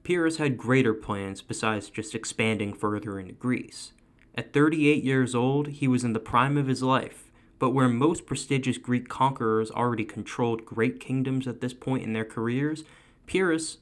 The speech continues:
had only what he started with, having been pushed out of Macedonia and back into Epirus.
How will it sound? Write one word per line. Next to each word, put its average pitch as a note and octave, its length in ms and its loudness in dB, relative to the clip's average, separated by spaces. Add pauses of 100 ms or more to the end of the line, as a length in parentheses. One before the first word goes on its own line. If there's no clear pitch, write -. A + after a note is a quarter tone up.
had E3 180 0
only D#3+ 220 4
what C3+ 200 2
he C3 80 0
started A#2+ 380 0
with, G2 320 -12 (220)
having B2 260 2
been A#2 160 2
pushed - 400 -2
out A#2 180 2
of G#2+ 100 -4
Macedonia G#2 800 -2 (300)
and G2+ 100 -10
back G2+ 260 -4
into G2+ 240 -8
Epirus. - 600 -8